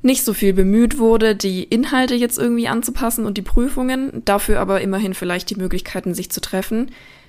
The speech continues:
Im Gegensatz dazu finde ich, dass sich bei den Schulen schon wirklich die Lehrer ins Zeug gelegt haben, grad auch bei den niedrigeren Klassen, bei den Abschlussklassen.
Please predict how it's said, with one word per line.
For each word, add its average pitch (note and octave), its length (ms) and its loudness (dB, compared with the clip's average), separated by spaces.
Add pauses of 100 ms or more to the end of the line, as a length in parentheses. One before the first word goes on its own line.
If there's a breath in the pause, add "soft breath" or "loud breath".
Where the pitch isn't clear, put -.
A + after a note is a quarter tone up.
(220 loud breath)
Im G3+ 160 2
Gegensatz G3 440 2
dazu G#3+ 360 -2
finde G3+ 320 -2
ich, - 240 -4
dass F#3+ 180 -2
sich - 160 -8
bei F#3+ 100 0
den F3+ 200 -2
Schulen A3 500 2
schon F#3 300 -2
wirklich G3 340 2
die F#3 100 -4
Lehrer F3 360 0
ins - 220 -4
Zeug F3 220 0
gelegt E3 380 -6
haben, E3 160 -4
grad F3 260 -2
auch - 160 -6
bei E3+ 200 0
den E3 280 -6
niedrigeren G3+ 680 -2
Klassen, F3+ 420 -4
bei F3 100 -2
den F3 140 -6
Abschlussklassen. F3 800 -6